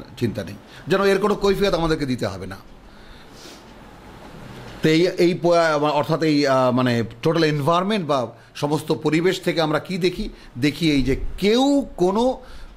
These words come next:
মানে, চেতনা বা কোনো আদৌ কোনো, আহ, মানে, আহ, এই, এই, এই ধরনের কোনো চেতনাও তা কারো, কারো,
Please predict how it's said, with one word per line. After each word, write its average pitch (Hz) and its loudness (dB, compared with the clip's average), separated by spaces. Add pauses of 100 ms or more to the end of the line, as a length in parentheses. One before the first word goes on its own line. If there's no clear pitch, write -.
মানে, 147 0
চেতনা 185 0
বা 185 0
কোনো 180 0
আদৌ 175 0
কোনো, 180 0
আহ, 151 0
মানে, 139 0
আহ, 117 -4 (640)
এই, 170 2
এই, 170 4
এই 165 2
ধরনের 190 2
কোনো 196 -2
চেতনাও 214 2
তা 240 0
কারো, 170 -2
কারো, 151 -2